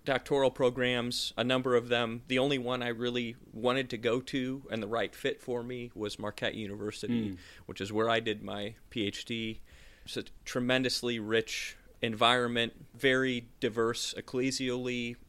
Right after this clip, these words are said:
Speaker 1: uh, in terms of both students and professors. And so there I was really welcomed to, to come and bring what I brought from my own formation and also to raise and reflect on questions, wonder
Speaker 2: Mm-hmm.
Speaker 1: about questions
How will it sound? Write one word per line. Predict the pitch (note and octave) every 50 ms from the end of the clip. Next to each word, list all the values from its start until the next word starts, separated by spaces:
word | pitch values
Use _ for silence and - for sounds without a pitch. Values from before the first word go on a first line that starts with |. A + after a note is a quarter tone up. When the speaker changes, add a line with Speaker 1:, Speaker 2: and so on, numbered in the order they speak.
| -
Speaker 1:
uh, | A2+ A2+
in | G#2+ G#2+ G#2+
terms | - B2+ A#2+ A2+ -
of | - -
both | A2 A2 -
students | - - - A#2 A2+ A2 G#2+ G#2 - -
and | A2 G#2+ G#2+ -
professors. | - G#2 - - A2+ A2 - - - A2 G#2+ G#2 G#2 G#2 - - - - - - - - - - - - - - -
And | - A2 G#2+ G#2 G#2 G2 -
so | - - B2
there | A#2+ B2 A#2+ A#2 A#2
I | A2+
was | A2 G#2+ G#2 - C#3
really | C#3 C#3+ C#3 C3 B2+ A#2+ A2+ A2 - - - - - - - - -
welcomed | - - A2 C3 C#3 C#3+ - - C3+ C3+ C3 B2+ B2 - - - - - - - - - - - - -
to, | - - - - -
to | B2
come | - - C3+ C3 B2+ B2+ A#2
and | A#2+ A2
bring | A#2 B2+ C#3 C#3+ D3 C#3
what | A#2+ A#2+ A2
I | A2 A2
brought | A2 A2 A#2 A#2 B2 B2 A#2 - - -
from | - - B2 A#2+ B2 B2 A#2
my | A2 G#2+ A2 A2
own | A2 A#2+ A#2+ B2 B2+ B2 A2 - - - -
formation | - - - A2+ G#2+ A2+ B2+ C#3 D3 C#3 - - C#3+ C3 C3 C3+ C3+ - - - - - - - - - -
and | - A#2 A#2 A#2+
also | A#2+ C3 C3+ - - C3 A#2+ A#2+
to | - - A#2 G#2 G2+ - - - - - -
raise | A2+ A#2 A#2+ A#2+ A#2+ A#2+ - - - - - - - - - - - - - -
and | - A2+ G2+
reflect | G#2 - - C3+ B2 A#2 - - -
on | A2 G#2 G2+ G2+
questions, | - - B2+ A2+ G#2+ - - - G#2 G#2+ G2+ G2 G2 - -
wonder | G#2+ A2+ A#2 A#2 A2 G#2 G#2+
Speaker 2:
Mm-hmm. | A2 G#2
Speaker 1:
about | G2+ G#2+ A2 G2+ - -
questions | - B2 G#2+ G#2+ - - - G#2+ G2 G2 G#2+ - - - -